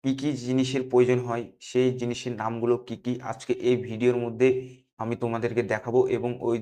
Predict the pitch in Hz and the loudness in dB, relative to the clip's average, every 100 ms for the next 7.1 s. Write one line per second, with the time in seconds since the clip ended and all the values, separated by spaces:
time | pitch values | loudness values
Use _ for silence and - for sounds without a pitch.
0 | 110 117 113 - 117 117 107 113 104 104 | -2 -6 -6 -4 -4 -2 -4 -4 -4 -4
1 | 101 101 95 - _ _ - 123 110 104 | -4 -4 -6 -10 _ _ 0 0 0 0
2 | 131 127 127 131 131 - - - - 135 | 4 4 4 -2 -6 -14 -18 -16 -2 0
3 | 135 131 131 123 123 127 123 127 117 117 | 2 0 2 0 0 -2 0 0 0 0
4 | - 123 117 123 - - - 127 131 123 | 0 0 2 2 0 -2 -2 0 2 4
5 | 120 131 127 _ 110 110 117 113 - 127 | 2 -2 -8 _ -6 -4 -4 -4 -4 -2
6 | 127 123 123 123 120 120 123 117 117 - | 2 2 2 -4 -4 -8 -8 -8 -8 -2
7 | 120 | 0